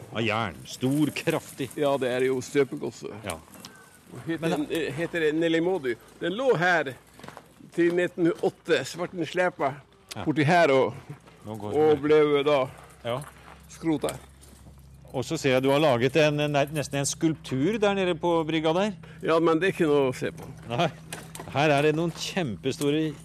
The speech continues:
Speaker 1: kjettinger. Ligger kjettingløkker her, og en sjakkel som jo er,
Speaker 2: Ja,
Speaker 1: eh, voksen.
Speaker 2: men det er dette, det er ifra, i grunnen ifra o-,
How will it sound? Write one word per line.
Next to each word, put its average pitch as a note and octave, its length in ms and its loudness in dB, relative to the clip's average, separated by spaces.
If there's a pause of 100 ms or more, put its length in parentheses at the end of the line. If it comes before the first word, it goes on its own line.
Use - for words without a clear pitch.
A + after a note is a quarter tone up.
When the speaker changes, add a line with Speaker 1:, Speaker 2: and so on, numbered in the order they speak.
Speaker 1:
kjettinger. D3+ 600 -4 (520)
Ligger C#3+ 220 0
kjettingløkker C3+ 1500 -4
her, D3+ 220 2
og D3 180 0 (380)
en D3 100 0
sjakkel D3 520 0
som E3 180 -2
jo D#3 200 4
er, D3+ 280 4
Speaker 2:
Ja, D3 80 2
Speaker 1:
eh, D3 60 2
voksen. D#3 260 2
Speaker 2:
men G3 100 2
det G3 80 4
er F3 120 4
dette, A3 440 2
det F3 140 0
er B3+ 160 2 (140)
ifra, E3 360 0
i E3+ 80 0
grunnen G3+ 380 -2
ifra D#3+ 240 0 (240)
o-, - 180 -8